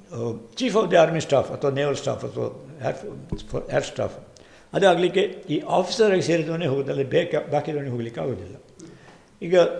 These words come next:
ಜವಾನಾಗಿ ಸೇರಿದವ, ಅವನಿಗೆ ಅಲ್ಲಿ ಪ್ರಮೋಷನ್ ಆಗ್ತದೆ, ಒಬ್ಬ ನಾಯಕ ಅಂತ ಆಗ್ತಾನೆ, ಹವಲ್ದಾರ್ ಅಂತ ಆಗ್ತಾನೆ, ಸುಬೆ-, ನೈಬ್ ಸುಬೇದಾರ್ ಅಂತ ಆಗ್ತಾನೆ, ಸುಬೇದಾರ್ ಅಂತ ಆಗ್ತಾನೆ, ಸುಬೇದಾರ್ ಮೇಜರ್ ಆಗ್ತಾನೆ. Very small percentage ಒಳ್ಳೆ ಕ್ವಾಲಿಟಿ ಇರೋ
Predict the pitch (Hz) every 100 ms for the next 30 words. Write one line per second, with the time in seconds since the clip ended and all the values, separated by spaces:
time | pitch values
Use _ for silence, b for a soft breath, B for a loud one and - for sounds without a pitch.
0 | - - - 123 180 226 262 240 160 170
1 | 151 165 - - - 233 233 190 226 196
2 | 202 160 156 139 131 - - - 160 147
3 | 143 135 147 151 147 127 127 - 120 123
4 | 131 151 151 139 120 117 117 123 127 131
5 | 131 - 120 151 - 139 156 147 110 104
6 | 113 - 131 - 165 170 135 - 120 139
7 | - 190 180 170 143 185 165 120 - -
8 | - B B B B B B _ 190 214
9 | 240 - - 175 226 262 233 175 202 190
10 | 190 165 220 - 170 175 175 180 165 160
11 | - - - - - 160